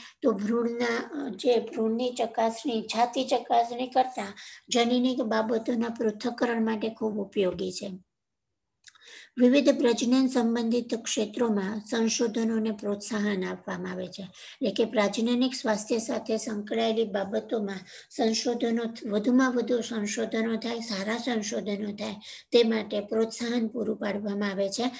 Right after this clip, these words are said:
અને નવી પદ્ધતિઓને શોધવા માટે અને અથવા હાલના મુદ્દાઓમાં સુધારો કરવા માટે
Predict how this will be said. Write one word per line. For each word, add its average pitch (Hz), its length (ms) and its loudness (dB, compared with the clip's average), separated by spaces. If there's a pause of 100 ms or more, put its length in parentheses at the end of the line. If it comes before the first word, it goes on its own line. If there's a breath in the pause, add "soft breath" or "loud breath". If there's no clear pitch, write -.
(200 loud breath)
અને 214 200 2
નવી 214 320 6
પદ્ધતિઓને 208 840 0
શોધવા 220 580 -2
માટે 240 360 0 (380 loud breath)
અને 233 400 4
અથવા 247 360 -2
હાલના 226 640 2
મુદ્દાઓમાં 214 720 0
સુધારો 220 540 0
કરવા 214 320 -4
માટે 202 440 -4